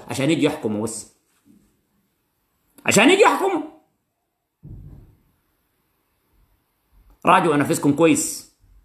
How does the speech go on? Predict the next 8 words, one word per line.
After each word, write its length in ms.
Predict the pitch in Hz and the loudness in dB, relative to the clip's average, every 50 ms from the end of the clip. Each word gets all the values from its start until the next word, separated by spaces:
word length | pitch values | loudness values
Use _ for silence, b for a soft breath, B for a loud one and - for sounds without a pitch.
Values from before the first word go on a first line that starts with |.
| _ _ _ _ _ _ _ _ _ _ _ _ _ _ _ _ _ _ _ _ _ _ _ _ _ _ _ _ _ _ _ _ _ _ _ _ _ _ _ - | _ _ _ _ _ _ _ _ _ _ _ _ _ _ _ _ _ _ _ _ _ _ _ _ _ _ _ _ _ _ _ _ _ _ _ _ _ _ _ 0
راجعوا 320 | 190 214 233 208 214 202 190 | 2 2 2 2 0 0 0
نفسكم 380 | 185 170 208 - - 196 170 | 0 0 0 0 2 2 0
كويس. 600 | 147 185 185 160 - - - - - - _ _ _ _ _ _ _ _ _ _ _ _ _ _ _ _ _ _ _ _ _ _ _ _ _ _ _ _ - _ _ _ _ _ _ _ _ - - - - _ _ _ _ _ _ _ - - - - - - | 2 0 0 0 -2 -4 -8 -12 -16 -20 _ _ _ _ _ _ _ _ _ _ _ _ _ _ _ _ _ _ _ _ _ _ _ _ _ _ _ _ -20 _ _ _ _ _ _ _ _ -20 -20 -20 -20 _ _ _ _ _ _ _ -20 -20 -20 -14 -8 -4
أنت 120 | 120 - 139 | -2 0 0
فاهم 240 | 147 160 156 151 | 0 0 0 0
القصة؟ 460 | 143 139 139 139 - 185 180 - - - - - - _ _ _ _ _ _ _ _ _ _ _ _ _ - _ _ _ _ _ _ _ _ _ _ _ - - - - _ _ _ _ _ _ _ _ _ _ _ _ _ _ _ _ _ _ _ _ _ _ _ _ _ _ _ _ - | 0 0 0 -2 -2 -4 -6 -8 -12 -20 -20 -20 -20 _ _ _ _ _ _ _ _ _ _ _ _ _ -20 _ _ _ _ _ _ _ _ _ _ _ -20 -20 -20 -20 _ _ _ _ _ _ _ _ _ _ _ _ _ _ _ _ _ _ _ _ _ _ _ _ _ _ _ _ 2
راجعوا 320 | 156 170 165 147 147 131 | 2 4 4 4 2 2
نفسكم 560 | 139 143 143 196 - - 214 226 254 - - | 2 2 2 2 2 2 2 2 0 -2 -6